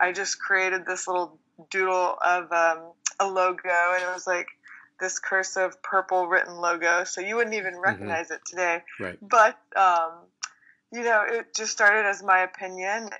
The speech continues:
Speaker 1: and, um, then Mel and Erica and Lindsay Muma and Jamie Wiestinger all kind of reached out around the same time in two thousand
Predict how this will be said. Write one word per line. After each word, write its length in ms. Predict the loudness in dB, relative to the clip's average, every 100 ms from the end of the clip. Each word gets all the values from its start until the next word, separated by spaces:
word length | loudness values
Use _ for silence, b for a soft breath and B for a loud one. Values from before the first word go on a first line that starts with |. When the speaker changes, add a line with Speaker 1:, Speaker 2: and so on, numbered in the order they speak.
| -4
Speaker 1:
and, 360 | -2 -2 -2
um, 380 | 2 4 4 2 -4 _ _ -20 B B B -4
then 420 | 0 0 0 -8 -16 _ _ -16
Mel 600 | -2 8 10 12 10 6 0
and 580 | 0 0 0 -2 -4 -12 _ _ _
Erica 540 | 4 4 4 4 6 6
and 120 | 2
Lindsay 260 | -4 -6 -6
Muma 540 | -4 2 6 6 6 0 B B B -6
and 160 | -4 -2
Jamie 280 | -2 -2
Wiestinger 640 | -2 -2 -2 0 4 8 8
all 380 | 8 8 8 4
kind 240 | 4 4
of 80 | 6
reached 320 | 2 -2 4
out 180 | 8 10
around 280 | 8 4 2
the 60 | -4
same 300 | -6 -6 -6
time 680 | 2 6 8 6 2 -6 -18 B B B _
in 100 | -14
two 140 | -2 6
thousand 340 | 6 6 -4